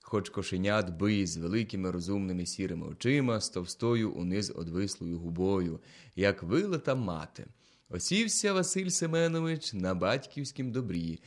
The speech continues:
перш усього звелів розпудити котяче царство. Годі йому розкошувати. Старих котів з кішками пороздавали піщанам, мов гостинців од нового пана, а кошенятами, яких люди не брали, велено в ставку рибу погодувати.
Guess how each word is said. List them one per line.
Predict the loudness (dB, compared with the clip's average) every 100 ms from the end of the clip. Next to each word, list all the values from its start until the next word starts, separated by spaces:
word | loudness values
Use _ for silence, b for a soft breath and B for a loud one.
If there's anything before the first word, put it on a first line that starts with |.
| B B 2
перш | 6 6 4 -4
усього | -2 2 4 4
звелів | 2 0 2 2 4
розпудити | 2 0 -6 0 4 4 2 2 0
котяче | 2 0 2 2 0
царство. | -2 2 4 2 -2 -6 -12 -12 b b b b -2
Годі | 6 6 6 2
йому | 2 2
розкошувати. | 0 -2 -6 -2 2 2 0 -6
Старих | -2 0 2 0
котів | -2 -4 -2 -4
з | -4
кішками | -4 -4 -2 -2 -2
пороздавали | 0 -2 0 2 2 0
піщанам, | -4 -10 0 2 2 2 0 -4 B B 0
мов | 4 4
гостинців | 2 0 0 0 0 -4 0
од | 0
нового | 0 0 0 0
пана, | 2 2 4 0 0
а | 0
кошенятами, | 0 -2 -2 0 2 2 2 0 0
яких | -2 -2 -4 0
люди | -2 0
не | -2
брали, | 0 2 2 4 2
велено | 4 2 2 0
в | -2
ставку | -2 -2 0 0
рибу | 2 0 -2
погодувати. | -2 -2 -2 -2 -2 -6